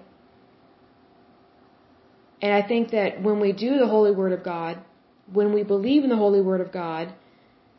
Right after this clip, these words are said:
we have community and fellowship with God that we have never known before. And we have that peace.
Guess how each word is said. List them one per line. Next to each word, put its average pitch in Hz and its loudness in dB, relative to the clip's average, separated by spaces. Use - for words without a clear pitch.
we 220 2
have 262 0
community 233 0
and 190 -2
fellowship 220 -2
with 196 -4
God 190 -2
that 170 -2
we 233 4
have 196 4
never 208 0
known 196 0
before. 180 -6
And 214 2
we 208 4
have 220 0
that 202 -2
peace. - -6